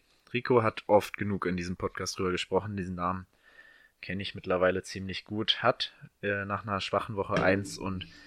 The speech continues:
nachdem er das ganze letzte Jahr nach der brutalen Verletzung ausfiel, äh, fünf von fünf Pässen gefangen für fünfzig Yards plus zwei Touchdowns. Mal schauen, ob er wieder der Alte wird. Ähm,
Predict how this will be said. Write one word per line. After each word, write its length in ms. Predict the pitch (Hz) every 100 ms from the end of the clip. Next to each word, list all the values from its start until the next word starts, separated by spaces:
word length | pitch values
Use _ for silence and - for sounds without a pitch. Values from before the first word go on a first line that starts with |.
| - - - -
nachdem 1040 | 98 95 95 - - _ _ _ 98 95
er 80 | 95
das 180 | 92 -
ganze 300 | 98 92 92
letzte 300 | 90 - 95
Jahr 360 | 92 92 87 - _ _ _ - _ _ _
nach 160 | 98 92
der 100 | 95
brutalen 320 | 90 87 92
Verletzung 680 | - 87 - 101 95 92 -
ausfiel, 720 | 90 95 - - 101 98 95 - _ - - _ -
äh, 240 | 90 92 90
fünf 220 | 165 -
von 120 | -
fünf 220 | 160 147
Pässen 280 | - 147 143
gefangen 300 | 123 151 151
für 120 | -
fünfzig 400 | 139 156 - 127
Yards 320 | 120 135 - - - _ -
plus 340 | 135 151 -
zwei 220 | - 123
Touchdowns. 760 | - 113 - 104 104 107 - - - - _ _ _ _ _ _ - - - - - - -
Mal 120 | 101
schauen, 260 | - 123 92
ob 80 |
er 120 | 117 104
wieder 180 | 104
der 100 | 95
Alte 320 | - 101 104 101
wird. 320 | 104 101 - _ _ _ _ -
Ähm, 480 | 104 101 101 95